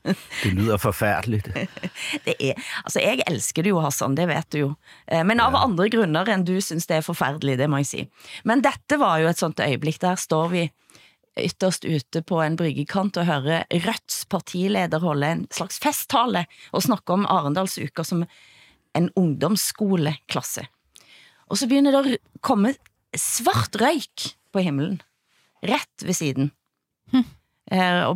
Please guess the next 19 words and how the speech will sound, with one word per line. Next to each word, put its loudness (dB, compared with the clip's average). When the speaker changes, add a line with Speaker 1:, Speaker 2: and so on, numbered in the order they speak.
Speaker 1:
bak 0
meg 2
så -4
står 0
der 0
en, 2
eh, -2
partileder 0
som -2
sier -2
at -4
hun -2
kanskje -4
skal -2
evakuere. -2
Det 2
er 4
en 2
seilbåt, 0